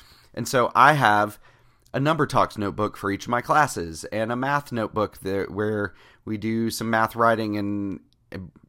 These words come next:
practice problems, and a science notebook where we make observations about science experiments. And just like my students have those, when I say, "Go to your desk and get out your science notebook," I open up on the projector my science notebook.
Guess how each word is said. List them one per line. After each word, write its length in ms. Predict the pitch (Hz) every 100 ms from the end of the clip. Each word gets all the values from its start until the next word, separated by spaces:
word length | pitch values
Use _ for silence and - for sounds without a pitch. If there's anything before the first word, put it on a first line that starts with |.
| _
practice 400 | - 131 - 113
problems, 480 | - 107 101 95 92
and 120 | 107
a 40 | 113
science 400 | 147 143 123 120
notebook 380 | 110 110 101 -
where 160 | 107
we 340 | 104 107 107 107
make 240 | 107 110
observations 640 | 113 110 110 107 107 110 101
about 220 | 104 -
science 320 | 113 117 101
experiments. 640 | - - 107 98 90 - - - - -
And 180 | 110 101
just 180 | 127
like 160 | 131 113
my 120 | 120
students 400 | 107 175 180 131
have 200 | 113 104
those, 340 | 90 101 117 - - -
when 160 | 101 104
I 120 | 113
say, 440 | 117 113 110 104 - - _ _ _ -
"Go 120 | 127
to 80 | 120
your 100 | 117
desk 240 | 117 -
and 100 | 107
get 100 | 110
out 120 | 104
your 80 | 98
science 380 | - 147 135 -
notebook," 440 | 95 107 113 - -
I 340 | 104 123 123 -
open 240 | 113 113
up 140 | 110
on 180 | 104 107
the 80 | 101
projector 560 | - 101 120 120 104 107
my 200 | 127 156
science 420 | - 80 - -
notebook. 480 | 82 - - -